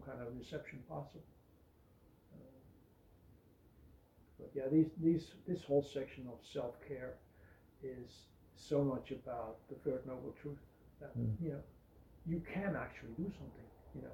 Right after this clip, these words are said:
Speaker 1: and this,
Speaker 2: Exactly.
Speaker 1: this whole, the promise that he holds out here, you know, yeah, you can actually care for yourself. You look at me, you know, I've done it. You can, you can do this too, and, and do, and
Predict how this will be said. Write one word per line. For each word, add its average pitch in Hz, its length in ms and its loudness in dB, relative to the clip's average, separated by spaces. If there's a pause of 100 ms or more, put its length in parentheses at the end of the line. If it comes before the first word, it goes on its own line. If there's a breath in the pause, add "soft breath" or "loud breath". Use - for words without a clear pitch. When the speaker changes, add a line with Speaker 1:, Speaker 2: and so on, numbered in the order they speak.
(120)
Speaker 1:
and - 120 2
this, - 180 2
Speaker 2:
Exactly. - 160 -4
Speaker 1:
this - 160 -10
whole, 143 280 0 (360)
the 139 60 -10 (140)
promise 180 380 4
that 120 160 -2
he 113 60 -8 (100)
holds 131 280 4
out 123 260 0
here, 120 220 -4 (840 loud breath)
you 143 100 -6
know, 127 60 -10 (160)
yeah, 226 140 2 (100)
you 151 220 2
can 202 180 0 (460)
actually 143 400 -4 (260)
care 170 180 -4 (100)
for 147 80 -2
yourself. - 340 -4 (160)
You 139 160 0
look 175 160 4
at 147 100 2
me, 156 180 6 (440 loud breath)
you 127 60 -8
know, 127 80 -4 (120)
I've 139 200 -4
done 151 220 6
it. - 80 -6 (540 loud breath)
You 165 340 12
can, 139 380 -2 (1600 loud breath)
you 170 180 10
can 165 220 6
do 147 160 10
this 139 240 0
too, 156 240 4 (240)
and, 139 160 0 (160)
and 131 320 -4
do, 139 380 8 (460)
and 139 180 -4